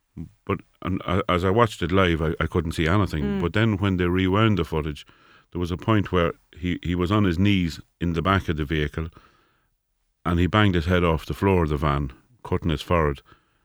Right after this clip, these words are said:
Speaker 1: And that was the reason why his forehead was cut. He made a complaint shortly afterwards,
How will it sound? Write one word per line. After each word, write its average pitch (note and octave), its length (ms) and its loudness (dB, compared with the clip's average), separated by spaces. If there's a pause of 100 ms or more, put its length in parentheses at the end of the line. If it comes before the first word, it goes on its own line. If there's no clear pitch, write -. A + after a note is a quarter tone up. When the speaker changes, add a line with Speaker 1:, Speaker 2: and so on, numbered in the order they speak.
(160)
Speaker 1:
And E2 100 -4
that G#2 100 4
was F2+ 140 2
the E2 100 -2
reason D#2+ 260 0
why D#2 100 0
his D2 120 -6
forehead D2+ 280 -4
was C#2+ 120 -10
cut. E2 240 -6 (800)
He A#2+ 220 0
made A2 200 6
a F2 60 2
complaint D#2 520 -2 (420)
shortly D2+ 420 -4
afterwards, D2 500 -6